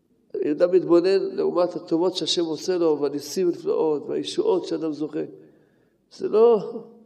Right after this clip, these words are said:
אבל הנה, עובדה, היצר הרע במגדלת, מגדיל כל דבר שלא הולך כראוי, מגדיל אותו, ורק אותו אתה רואה, מראה לך רק אותו,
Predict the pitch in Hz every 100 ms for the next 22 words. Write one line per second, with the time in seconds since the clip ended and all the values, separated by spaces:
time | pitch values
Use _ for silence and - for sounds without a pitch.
0 | _ _ _ _ 131 139 143 208 208 185
1 | 160 156 - 170 180 180 175 175 170 175
2 | 180 - - - _ _ _ _ _ _
3 | - - - 135 135 123 131 190 180 160
4 | - - 143 123 147 175 170 180 170 160
5 | 165 151 147 139 143 151 151 151 151 143
6 | 139 131 170 202 - - - - _ _
7 | _ _ _ _ _ _ - 117 120 165
8 | 160 160 185 180 165 175 175 175 170 165
9 | 151 147 175 202 - - - - _ _
10 | - 131 156 160 165 160 160 139 160 190
11 | - -